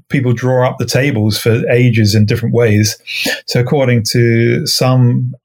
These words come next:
actuaries, I have a certain chance of dying. According to another, it's a different chance of dying, but all based on the same figures. So we are in, in a very difficult position. But the truth is, I think nothing much depends on these very precise calculations.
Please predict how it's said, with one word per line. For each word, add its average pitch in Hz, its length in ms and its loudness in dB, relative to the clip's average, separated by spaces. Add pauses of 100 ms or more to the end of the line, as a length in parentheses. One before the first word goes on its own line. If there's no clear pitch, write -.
(160)
actuaries, 131 420 -2
I 120 100 2
have 113 380 0 (260)
a - 40 -2
certain 123 240 -2
chance 127 300 0
of 113 100 0
dying. 127 520 0 (120)
According 127 300 0
to 127 60 -6
another, 127 280 2
it's 131 160 -4
a 120 40 0
different 151 260 0
chance 120 260 -2
of 107 100 0
dying, 117 340 0 (280)
but 214 80 -4
all 139 180 0
based 131 280 -2
on 127 80 2
the 120 60 4
same 120 260 0
figures. 117 500 -2 (600)
So 160 200 -2
we 180 100 0
are 196 380 0
in, 170 300 0
in 139 100 2
a 135 80 0
very 143 220 0
difficult 123 580 0 (140)
position. 123 460 0 (400)
But 156 260 -2
the 151 120 0
truth 226 360 -2
is, 143 140 0
I 131 80 2
think 151 240 -2
nothing 151 520 0
much 139 340 0
depends 131 440 0
on 120 120 2
these 117 180 2
very 120 200 2
precise 113 400 -2
calculations. 110 840 0